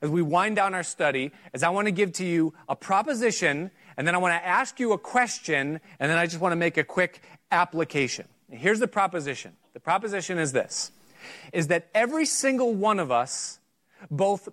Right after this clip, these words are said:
possesses and obtains wisdom. But all wisdoms are not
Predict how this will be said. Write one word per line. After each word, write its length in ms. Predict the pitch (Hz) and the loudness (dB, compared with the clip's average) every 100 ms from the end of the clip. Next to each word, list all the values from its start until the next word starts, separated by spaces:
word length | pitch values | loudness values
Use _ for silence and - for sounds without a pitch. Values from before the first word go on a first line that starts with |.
| _ | _
possesses 1080 | - 175 147 214 311 - 160 131 143 170 - _ _ _ - | -6 -4 0 2 0 0 0 0 0 -4 -10 _ _ _ -2
and 380 | 208 226 254 247 - | 2 2 2 -2 0
obtains 960 | 196 160 - - 247 214 151 135 147 139 _ | 0 0 -6 -4 0 2 2 0 -2 -6 _
wisdom. 500 | 123 160 151 120 98 - _ _ _ _ _ _ _ _ - | -2 0 0 -4 -10 -12 _ _ _ _ _ _ _ _ -20
But 560 | 120 220 226 - - - _ _ _ _ _ _ - | -2 0 0 -2 -10 -12 _ _ _ _ _ _ 0
all 440 | 180 226 269 285 | 2 4 4 2
wisdoms 920 | 226 247 214 151 151 123 127 147 160 - _ _ _ _ | 0 0 0 0 0 0 -2 -2 -4 -8 _ _ _ _
are 180 | 143 139 | -2 -2
not 540 | 143 160 180 190 - | 0 2 2 0 -6